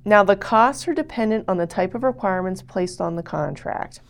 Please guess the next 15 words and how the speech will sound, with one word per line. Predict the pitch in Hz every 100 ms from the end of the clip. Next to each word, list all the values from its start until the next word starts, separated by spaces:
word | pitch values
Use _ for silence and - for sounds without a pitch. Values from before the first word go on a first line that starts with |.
| - -
There's, | 214 233 226
of | 196
course, | - 240 247 247
the | 254
cost | 247 196 185 190
to | 190
have | 185 175
an | 170
individual | 180 185 175 165 175
perform | 170 170 - 170 165
security | - - 170 190
functions | - 170 165 180
at | 170
the | 220
company. | 214 175 160 170 185